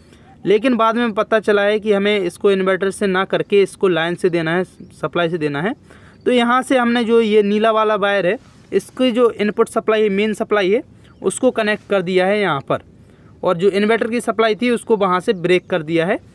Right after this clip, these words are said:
जो नीचे हमने दोनों स्विच को शॉर्ट किया था, उसमें हमने एक स्विच को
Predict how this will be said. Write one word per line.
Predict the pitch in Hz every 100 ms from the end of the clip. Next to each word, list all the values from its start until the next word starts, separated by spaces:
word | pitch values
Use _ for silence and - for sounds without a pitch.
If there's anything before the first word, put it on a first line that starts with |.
| - - - - - - -
जो | 185
नीचे | 180 208 - 226
हमने | 208 220
दोनों | 190 214 220
स्विच | - 208 - -
को | 214 202
शॉर्ट | - - - 196 -
किया | 180 170
था, | 220
उसमें | 208 214 208
हमने | 208 214
एक | 190 190
स्विच | - 190
को | - 190 180